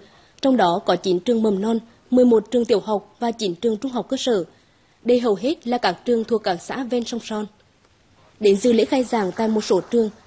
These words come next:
lãnh đạo huyện Bố Trạch yêu cầu các trường tiếp tục quy hoạch, hoàn thiện quy mô mạng lưới,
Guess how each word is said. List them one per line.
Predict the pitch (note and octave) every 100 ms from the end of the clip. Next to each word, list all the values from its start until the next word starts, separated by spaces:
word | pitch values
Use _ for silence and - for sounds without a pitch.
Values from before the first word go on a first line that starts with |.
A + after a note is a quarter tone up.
| - -
lãnh | A3 D4
đạo | B3
huyện | G#3 A#3
Bố | F#3
Trạch | F#3+ A3
yêu | - C#4+
cầu | C4 A3+
các | G3 F3
trường | B3 A3
tiếp | G3
tục | A3 G#3+
quy | C#4+
hoạch, | C4 A3 - - _
hoàn | C4 A#3
thiện | A#3
quy | G#3 C4
mô | B3
mạng | A#3+ G#3 F#3+
lưới, | F3+